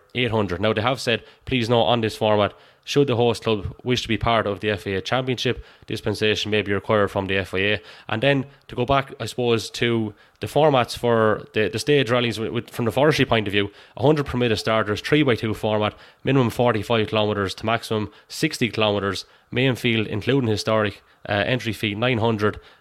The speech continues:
and the, the J one thousand seven hundred. And with the format being two-by-two, with minimum, uh, forty-five kilometers to maximum sixty kilometers, main field, including historic, eight fifty and the J one thousand seven hundred. Now, I know you've kind of said,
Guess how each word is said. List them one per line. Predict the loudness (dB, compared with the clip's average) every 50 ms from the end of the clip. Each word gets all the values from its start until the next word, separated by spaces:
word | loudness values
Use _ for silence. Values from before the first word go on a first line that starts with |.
| _ -4
and | -2 -2 -2 -2 -2 -6 -8 -12 -8
the, | -6 -4 -4 -2
the | -2
J | -2 -2 0
one | 0 0 0 0
thousand | 0 -2 -2 -2 -4 -6
seven | -6 -2 0 0 0 0 0
hundred. | -2 -2 0 0 -2 -2 -4 -8 -20 -10 -6
And | -2 0
with | 0 0
the | 0 0
format | 2 2 4 4 4 4 2
being | 0 0 0 -2 -4
two-by-two, | 0 2 2 4 4 2 0 0 0 2 2 2 0 -2 -4 -10 -18 -20 -20 _ -6
with | -2 0
minimum, | 2 2 2 2 0 0 -2
uh, | -2 -2 -2 -2
forty-five | 0 0 2 2 2 2 0 0 0 0
kilometers | 0 0 0 0 -2 -4 -6 -6
to | -4 -2
maximum | -2 -2 -2 -4 -6 -6 -6
sixty | -6 -8 -8 -10 -8 -10 -10 -4
kilometers, | -2 0 0 0 0 -2 -2 -4 -8 -16 -20 -20 _
main | -2 0 0 0 0
field, | 0 0 0 0 0 -4 -6 -12 _ _
including | -8 -4 0 0 0 0 0
historic, | -2 0 0 2 2 0 -2 -2
eight | -2 -2 -2 -2
fifty | -2 -4 -4 -2 -2 -2 -4 -4 -6 -10 -20 -20 _ _
and | -4 -2 0 0 -2 -2 -6 -8 -12 -18 _ _
the | -14 -8
J | -4 0 2 2 2
one | 2 0 -2
thousand | -2 -2 -2 0 0 -2 -4 -6 -8 -10 -16 -20 -20 _ _
seven | -6 -2 -2 0 0 0
hundred. | 0 -2 0 0 -2 -2 -2
Now, | 0 -2 -2 -2 -6 -12 -20 _ _ _
I | -2 0
know | 2 4
you've | 4 2 2 2
kind | 0 0 0 0
of | 0 0
said, | 0 0 0 0 0 -4 -8 -14